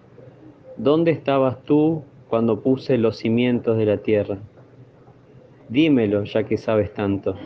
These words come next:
¿Quién decidió sus dimensiones y extendió la cinta de medir? ¿Qué sostiene sus cimientos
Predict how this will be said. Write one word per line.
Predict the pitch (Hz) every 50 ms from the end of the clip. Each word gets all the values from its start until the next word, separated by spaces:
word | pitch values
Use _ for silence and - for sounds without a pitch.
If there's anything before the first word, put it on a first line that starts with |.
| - - - - - - - - - - - - - - - - - - - - - - - - -
¿Quién | - 151 165 170
decidió | 165 165 147 - - 143 127 120 131 139 139 143 143 143 147
sus | - - - - 123 120 - - - -
dimensiones | 120 113 120 113 113 110 107 107 101 - - 147 147 151 147 143 139 135 131 131 131 - - - - _ _ - - - - - -
y | 123 120 117
extendió | 113 - - - 123 117 113 117 113 127 131 135
la | 127 127 117 110
cinta | - - - - 139 135 131 127 127 120 117
de | 117 113 110
medir? | 110 110 104 107 113 120 131 135 156 165 - - - - - - - - - _ - - - - - - - - - - - - - - - - - - - - - -
¿Qué | - - 220 254
sostiene | - - 170 139 - - - 127 120 117 110 110 104 104
sus | - - 110 -
cimientos | - 120 113 113 113 113 110 110 101 - 110 104 104 101 - - -